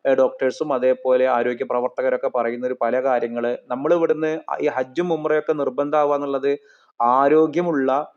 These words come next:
ശാരീരികമായിട്ട് അതിന് കഴിയുന്ന, സാമ്പത്തിക ശേഷിയുള്ള, യാത്ര ചെയ്യാനുള്ള, ഏഹ്, യാത്രാ മാർഗങ്ങളൊക്കെ ഉള്ള ആളുകൾക്കാണ് ഹജ്ജ് നിർബന്ധം. പലപ്പോഴും നമ്മള് ഈ ആരോഗ്യത്തിന്റെ കാര്യത്തിൽ ശ്രദ്ധിക്കലില്ല. അതായത്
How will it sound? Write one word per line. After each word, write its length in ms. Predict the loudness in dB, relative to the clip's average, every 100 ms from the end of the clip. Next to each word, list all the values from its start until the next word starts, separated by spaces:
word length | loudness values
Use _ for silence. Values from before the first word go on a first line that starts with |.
| _ _ -14
ശാരീരികമായിട്ട് 1300 | -2 2 2 0 -2 0 2 0 0 0 0 0 2
അതിന് 220 | 2 2 -2 0
കഴിയുന്ന, 560 | 0 0 -4 -4 -6 -6
സാമ്പത്തിക 500 | -2 -2 -2 -4 -2
ശേഷിയുള്ള, 720 | -2 0 -2 -2 -2 0 -2 0
യാത്ര 380 | 0 0 0 -2
ചെയ്യാനുള്ള, 760 | -2 -4 -2 -2 -2 -2 -4 -10 _ _ _
ഏഹ്, 80 | 0
യാത്രാ 340 | 2 2 2 2
മാർഗങ്ങളൊക്കെ 640 | 2 0 0 -2 -2 0
ഉള്ള 120 | 0
ആളുകൾക്കാണ് 640 | 2 0 0 -2 0 -2 -2
ഹജ്ജ് 240 | -6 -4
നിർബന്ധം. 500 | -2 0 0 0 -4 0
പലപ്പോഴും 480 | 0 0 2 2
നമ്മള് 460 | 2 -2 0 0 0 -4 _ _ -4
ഈ 160 | -4 -2 0
ആരോഗ്യത്തിന്റെ 640 | 2 4 4 2 0 0
കാര്യത്തിൽ 340 | 2 0 0
ശ്രദ്ധിക്കലില്ല. 720 | -2 -6 -6 -4 -2 -2 -2 -6 _ -4
അതായത് 460 | 2 2 2 0